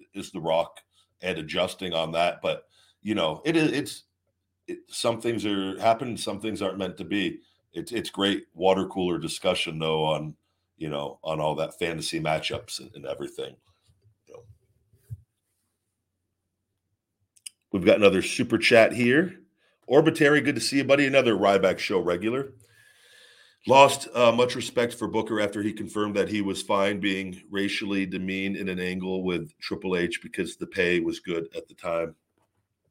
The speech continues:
I'm not even aware of, of any of that, but I, I mean, it's, like, I don't know. I, I, like, I, I don't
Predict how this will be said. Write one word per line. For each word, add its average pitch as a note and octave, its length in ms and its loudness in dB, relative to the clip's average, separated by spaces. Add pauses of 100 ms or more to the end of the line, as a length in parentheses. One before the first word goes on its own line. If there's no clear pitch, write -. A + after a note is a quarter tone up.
(540)
I'm C#3 140 8
not C3+ 180 8
even G#2 160 0
aware G2 340 2
of, F#2+ 160 -2
of F2 160 -4
any F2 220 -4
of F2 120 -6
that, F2 380 -2 (840)
but - 120 -4
I, G2 140 -2
I - 20 -4
mean, G2 280 -6
it's, - 340 -8 (480)
like, G#2+ 180 -2
I A2 100 6
don't A2 160 4
know. G2 420 -2
I, G#2 120 6
I, A2 160 4
like, G#2 260 2
I, G2+ 220 4
I A2 40 2
don't F#2+ 300 -2